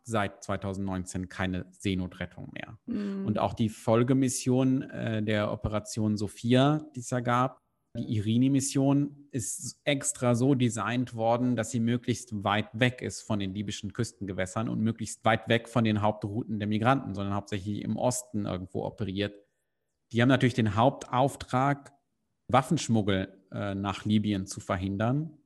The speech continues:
Speaker 1: Klar, das hatte auch schon die Operation Sophia, das ist also sozusagen eine U-N-Resolution entsprechend umzusetzen. Und natürlich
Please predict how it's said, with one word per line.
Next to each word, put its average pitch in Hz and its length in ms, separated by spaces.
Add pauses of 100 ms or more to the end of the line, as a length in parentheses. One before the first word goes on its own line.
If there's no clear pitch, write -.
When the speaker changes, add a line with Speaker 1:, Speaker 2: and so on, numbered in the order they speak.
Speaker 1:
Klar, 120 460
das 110 160
hatte 113 180
auch 104 80
schon 104 220
die 104 100
Operation 101 560
Sophia, 107 500
das - 180
ist - 80
also 107 120
sozusagen 101 560
eine 110 240
U-N-Resolution 110 1080 (240)
entsprechend - 580
umzusetzen. 104 840 (640)
Und 117 460
natürlich 127 400